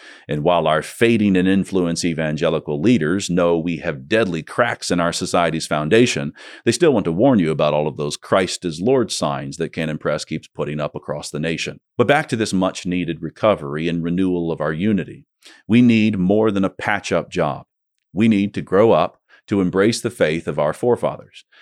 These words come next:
The faith once for all delivered to the saints is not just about flicking the gospel switch and getting zapped by heavenly electricity.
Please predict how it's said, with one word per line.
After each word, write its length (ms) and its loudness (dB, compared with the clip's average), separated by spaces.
The 80 -6
faith 320 2
once 240 0
for 180 2
all 200 4
delivered 420 -2
to 100 -10
the 120 -6
saints 420 -4
is 140 -6
not 200 0
just 200 -10
about 320 0
flicking 460 0
the 80 0
gospel 460 -2
switch 440 -2
and 160 -4
getting 240 -4
zapped 340 0
by 220 0
heavenly 400 -2
electricity. 760 -4